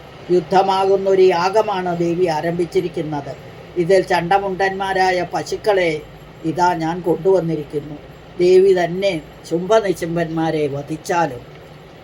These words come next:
ഭദ്രകാളി കൊണ്ടുവന്ന ചണ്ടമുണ്ടന്മാരെ ദേവി കണ്ടു. അനന്തരം ചണ്ഡിക കാളിയോട് ലളിതമായി ഇങ്ങനെ പറഞ്ഞു,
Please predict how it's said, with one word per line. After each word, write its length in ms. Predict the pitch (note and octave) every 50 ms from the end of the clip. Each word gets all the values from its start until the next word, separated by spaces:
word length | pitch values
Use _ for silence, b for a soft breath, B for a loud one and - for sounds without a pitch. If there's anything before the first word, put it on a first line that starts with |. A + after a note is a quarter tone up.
| - - -
ഭദ്രകാളി 600 | E3 E3 D#3 F#3+ F#3+ F#3+ F#3+ F#3 F#3 F#3+ F#3+ F#3+
കൊണ്ടുവന്ന 580 | F3+ F#3+ F#3 F3+ F3+ G#3 G#3 G3 F#3 F3+ F3+ F3
ചണ്ടമുണ്ടന്മാരെ 1080 | F3+ E3 E3 F3 E3+ G3 G3 G3+ G3 F#3+ F3+ F#3+ F#3 F3 F3 F3 F3 E3+ E3+ E3 E3
ദേവി 400 | E3 E3 E3 F3 F3+ F#3 G3+ F#3+
കണ്ടു. 340 | - E3 E3 D#3+ D3+ D#3+ D3 - - -
അനന്തരം 680 | D#3 D#3+ E3 F3+ F#3+ F#3 E3+ F3+ F3 E3+ E3+ E3 D#3+ E3+ - - - - - - - - -
ചണ്ഡിക 440 | - D#3+ D#3+ E3 F#3+ A3 A3+ G3 G#3
കാളിയോട് 840 | G3+ F3+ E3 D#3+ D#3 D#3+ F3+ G3+ A3+ A3 G3 F#3 F3 E3+ E3+ D#3+ D#3
ലളിതമായി 640 | D#3 D#3 E3 F3+ - B3 A#3 A3+ F#3 F3 E3 D#3+ D#3
ഇങ്ങനെ 340 | D#3 D3+ D#3+ D#3 D#3 E3 D#3+
പറഞ്ഞു, 380 | D#3 D3 D3+ C#3 C3+ C3+ C#3